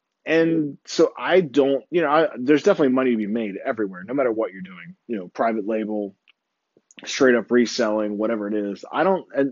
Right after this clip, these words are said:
at this point, I don't think private label is for me. Um, if it ever were to be, I think that, uh, I'd like to work with an American distributor,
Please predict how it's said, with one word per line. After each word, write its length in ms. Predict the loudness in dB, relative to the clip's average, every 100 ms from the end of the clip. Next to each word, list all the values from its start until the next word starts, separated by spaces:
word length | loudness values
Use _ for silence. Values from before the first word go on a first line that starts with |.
| -6
at 200 | -10 2
this 180 | 0 0
point, 340 | -4 -2 0
I 40 | -2
don't 160 | -2
think 160 | -4 -6
private 300 | -6 -4 -4
label 380 | -2 0 -2 -2
is 100 | -8
for 260 | -4 -2
me. 300 | 0 -2 -4 -8 _ -20 -20 -20 _ _ _ -2
Um, 640 | 2 2 2 0 -4 -8 _ _ _ _ _ _ _
if 360 | 2 4 4 4
it 100 | 4
ever 260 | 6 4 4
were 520 | 2 0 0 -2 -8 _ _
to 160 | -2 0
be, 440 | 2 0 -2 -8 -12
I 160 | -4 0
think 300 | 2 0 0
that, 300 | -2 -2 0
uh, 420 | 0 0 -2 -8 -16 _ _ _ _ _ _ _ -4
I'd 120 | 2
like 240 | 4 2
to 100 | 2
work 300 | 2 2 0
with 80 | -4
an 80 | -6
American 500 | -4 -2 -2 -2 -2
distributor, 720 | -2 0 0 4 2 2 -4